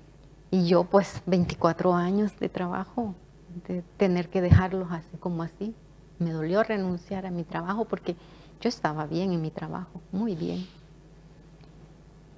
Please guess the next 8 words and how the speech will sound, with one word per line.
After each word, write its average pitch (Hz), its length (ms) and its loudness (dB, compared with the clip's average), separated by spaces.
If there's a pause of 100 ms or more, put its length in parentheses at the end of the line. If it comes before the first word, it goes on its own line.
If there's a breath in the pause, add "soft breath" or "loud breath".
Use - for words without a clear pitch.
(180)
Me 190 160 6
apreciaban 175 640 4
mucho 196 800 0
y 180 300 -2 (500 loud breath)
me 196 80 -2
gustaba 214 440 0
mi 170 140 -2
trabajo. 175 400 -12